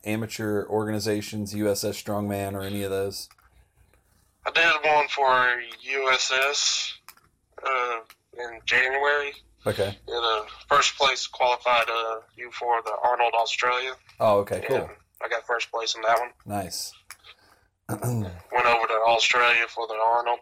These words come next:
Speaker 2: there.
Speaker 1: Yeah, I remember seeing you. You were down there. I didn't know how you had. Uh, I didn't know that you qualified at a U S S show. That's pretty cool. So that was your first
Speaker 2: Yeah.
Speaker 1: time out of the country, then?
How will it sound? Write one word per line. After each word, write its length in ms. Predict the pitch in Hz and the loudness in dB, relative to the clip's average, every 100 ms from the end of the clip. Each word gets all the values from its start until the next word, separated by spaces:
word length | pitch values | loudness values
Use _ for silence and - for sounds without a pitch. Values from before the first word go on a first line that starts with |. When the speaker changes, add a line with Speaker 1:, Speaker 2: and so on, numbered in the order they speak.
| - | -4
Speaker 2:
there. 260 | 120 123 - - _ _ - - - - - - _ _ | -4 -4 -6 -12 _ _ -20 -20 -20 -20 -20 -20 _ _
Speaker 1:
Yeah, 220 | 113 101 | 0 2
I 20 | |
remember 380 | 104 117 127 110 | 4 2 0 -2
seeing 320 | - 113 104 | -2 -2 -2
you. 240 | 101 98 - | -4 -8 -10
You 160 | 98 | -8
were 120 | 98 90 | -8 -4
down 280 | 98 98 | -4 -2
there. 100 | 92 | -4
I 60 | 92 | -4
didn't 220 | 104 95 | -4 -6
know 100 | 98 | -6
how 120 | 92 | -4
you 180 | 95 95 | -6 -6
had. 120 | 85 | -8
Uh, 280 | 85 82 76 85 _ _ - | -6 -6 -6 -10 _ _ -2
I 60 | |
didn't 160 | 107 104 | 0 0
know 160 | 98 | -2
that 60 | 95 | -4
you 100 | 92 | -4
qualified 480 | - 101 92 95 90 | 2 2 4 0 0
at 60 | |
a 40 | 87 | -4
U 160 | 87 | -10
S 160 | 82 - | -10 -10
S 100 | 92 | -10
show. 240 | - 87 | -10 -6
That's 180 | 85 87 | -6 -8
pretty 200 | - 90 | -10 -12
cool. 280 | 82 101 92 - - - - - _ | -10 -10 -10 -12 -20 -20 -20 -20 _
So 100 | - | 2
that 120 | 123 | 4
was 160 | 123 104 | 6 4
your 80 | 98 | -2
first 320 | 104 98 - | -4 -4 0
Speaker 2:
Yeah. 60 | 98 | 0
Speaker 1:
time 120 | 92 | 2
out 140 | 92 | 2
of 80 | 92 | 0
the 80 | 87 | -2
country, 380 | 101 98 110 104 | -6 -6 -4 -2
then? 260 | 104 107 | -2 -4